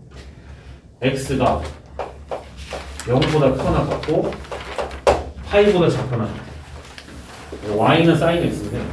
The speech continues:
Y는 사인 X인데 Y는 사인 X는 참고로 요렇게 돼요. 요렇게 반주기까지 얘기가 되는데 문제는 여기다가 Y는 사인 N X를 놓을 건데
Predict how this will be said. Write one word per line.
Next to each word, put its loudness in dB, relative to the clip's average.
Y는 -2
사인 -2
X인데 -2
Y는 4
사인 4
X는 2
참고로 2
요렇게 -2
돼요. -6
요렇게 -8
반주기까지 -2
얘기가 0
되는데 -4
문제는 4
여기다가 0
Y는 2
사인 4
N 4
X를 4
놓을 -2
건데 -2